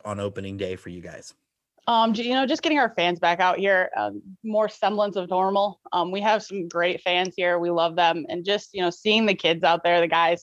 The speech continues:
Speaker 2: I guess kids, they're younger than I am, but <laughs> seeing them out there playing, the great thing about our league and especially about our team is our manager expects one hundred and fifty percent from these kids at all times.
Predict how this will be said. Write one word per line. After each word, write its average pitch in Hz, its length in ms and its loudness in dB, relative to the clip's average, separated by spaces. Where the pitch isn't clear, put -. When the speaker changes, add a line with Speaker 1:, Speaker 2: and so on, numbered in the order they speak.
Speaker 2:
I - 20 -8
guess 165 140 -4
kids, 170 300 -2
they're 165 300 -2
younger 175 320 2
than 165 80 2
I 160 140 4
am, 170 180 0
but - 400 0
<laughs> - 160 -18
seeing 320 240 4
them 277 80 4
out 226 160 4
there 214 140 4
playing, 190 760 2
the 202 100 -2
great 247 380 2
thing 240 120 4
about 196 320 4
our 170 200 2
league 180 220 0
and 170 180 0
especially 214 460 0
about 170 320 2
our 170 180 2
team 170 240 -4
is 170 80 -2
our 175 160 2
manager 180 460 -2
expects 170 400 -2
one 165 180 -6
hundred 185 200 0
and 175 100 -2
fifty 185 240 -2
percent 165 360 0
from 175 100 -2
these 180 200 0
kids 180 320 2
at - 140 4
all 180 200 4
times. 180 460 0